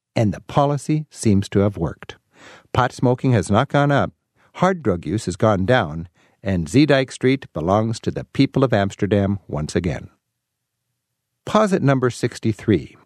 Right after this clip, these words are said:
on the left. The Café Timanja was perhaps Europe's first gay bar. It opened in nineteen twenty-seven, closed in nineteen eighty-five, and is now a working bar once again.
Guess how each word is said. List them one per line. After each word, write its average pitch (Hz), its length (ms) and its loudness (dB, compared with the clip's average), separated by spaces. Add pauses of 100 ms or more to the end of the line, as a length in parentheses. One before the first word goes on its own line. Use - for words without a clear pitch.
on 139 140 4
the 127 100 2
left. - 480 -6 (640)
The - 120 0
Café 151 580 0 (100)
Timanja 101 680 0 (120)
was 80 160 -4
perhaps 131 460 0
Europe's 120 320 0
first - 500 -2
gay 98 160 4
bar. 98 320 0 (760)
It 151 200 4
opened 104 400 0
in 95 100 2
nineteen 143 480 2
twenty-seven, 123 800 0 (360)
closed 110 400 0
in 85 140 2
nineteen 101 360 2
eighty-five, 87 680 -2 (340)
and 143 180 4
is 147 140 2
now 123 400 0
a 139 60 -2
working 135 420 0
bar 85 240 0
once 85 300 -2
again. 95 380 0